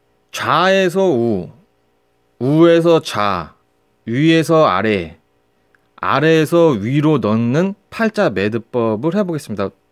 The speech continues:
다 똑같은데 저 같은 경우는 이거 처음에 할 때 헷갈리더라고요.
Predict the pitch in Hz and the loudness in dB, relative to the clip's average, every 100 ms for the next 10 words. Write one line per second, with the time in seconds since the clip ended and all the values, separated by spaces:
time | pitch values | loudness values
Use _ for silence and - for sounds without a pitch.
0 | _ 123 - 214 262 254 190 156 180 95 | _ -12 -8 -4 -4 -2 -2 2 2 0
1 | 78 _ _ - - - - _ _ _ | -6 _ _ -18 -16 -16 -20 _ _ _
2 | - 127 170 202 185 185 143 147 - 240 | -6 -2 0 0 0 0 0 -4 -4 -2
3 | 214 202 170 170 120 82 220 - 254 160 | 0 0 0 0 0 -4 -8 -4 -4 -4
4 | 113 98 151 | -4 -4 -10